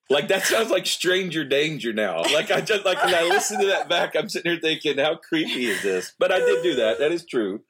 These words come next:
And then I took her immediately home that night. We, we spent probably three hours at dinner that night,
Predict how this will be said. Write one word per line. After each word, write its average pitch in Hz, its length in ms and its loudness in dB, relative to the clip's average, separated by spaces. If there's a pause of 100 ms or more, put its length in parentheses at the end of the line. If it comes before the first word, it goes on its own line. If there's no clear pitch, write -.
(640)
And 143 160 0
then 175 120 2
I 165 80 2
took 185 260 -2
her 160 280 2
immediately 156 580 0
home 147 200 2
that 131 120 -2
night. 131 180 2
We, 160 100 -2 (140)
we 160 140 -4
spent 151 300 0
probably 131 220 -2
three 143 360 -4
hours 131 320 2
at 104 120 -4
dinner 110 240 -2
that 101 200 0
night, 98 300 0